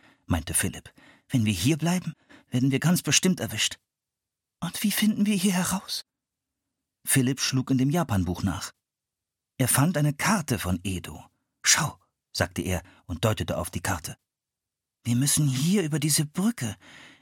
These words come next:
die von den kaiserlichen Gärten in die Stadt führt. Die Brücke ist im Osten des Gartens." "Die Sonne geht dort drüben auf",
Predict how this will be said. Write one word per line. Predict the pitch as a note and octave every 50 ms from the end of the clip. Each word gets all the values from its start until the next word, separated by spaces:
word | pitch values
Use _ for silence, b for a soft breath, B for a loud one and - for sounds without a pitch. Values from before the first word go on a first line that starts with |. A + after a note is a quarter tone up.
| B B
die | - G#2
von | - - B2+ C3+
den | B2+ C#3 C3 B2+
kaiserlichen | - - D3+ D#3 D3+ E3 D3+ D3 - D3+ C#3+
Gärten | B2 C3+ C#3 E3 - - F#3 E3+
in | - D3
die | D#3+ D#3+ D#3+
Stadt | - - E3+ D#3+ D3 -
führt. | - - G2+ G2 G2 - - _ _ _ _ _ _ _ _ _ _ _ _ _ _ -
Die | - F#2+
Brücke | E2+ G2 F2+ B2 C#3+ - C#3
ist | A2 B2 - - B2
im | B2 -
Osten | - F3 F3+ - - - C3
des | A2+ A#2 -
Gartens." | - B2+ A#2 A2+ - - - C3 - - - - _ _ _ _ _ _ _ _ _ _ _ _ _ _ _ _ _ _ _ _ _ -
"Die | - F#3 F3
Sonne | - - F3+ G#3+ A#3+ B3+ A#3+
geht | - - G#3 G3+ -
dort | G3+ F#3+ - -
drüben | - F#3+ F#3+ A#3 C4 B3+ A#3 A3+ A3+ - -
auf", | - D#3+ D#3+ D3 C3 A#2 - - - -